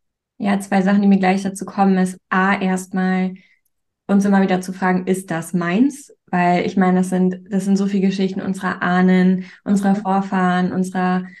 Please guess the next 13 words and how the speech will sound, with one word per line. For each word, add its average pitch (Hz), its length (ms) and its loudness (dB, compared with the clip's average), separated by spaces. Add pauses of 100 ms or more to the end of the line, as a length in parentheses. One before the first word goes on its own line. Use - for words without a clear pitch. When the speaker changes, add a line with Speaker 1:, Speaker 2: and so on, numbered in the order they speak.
(200)
Speaker 1:
ähm, 185 720 -2
ja, 196 240 2
unserer 196 200 -2
Gesellschaft, 185 460 -2
die 190 100 -2
durch 175 260 -6
uns 175 160 -8
sprechen. 180 460 -6
Und 180 120 2
ich 185 120 -6
meine, 180 200 -2
natürlich, 180 600 -2
wir 170 380 -6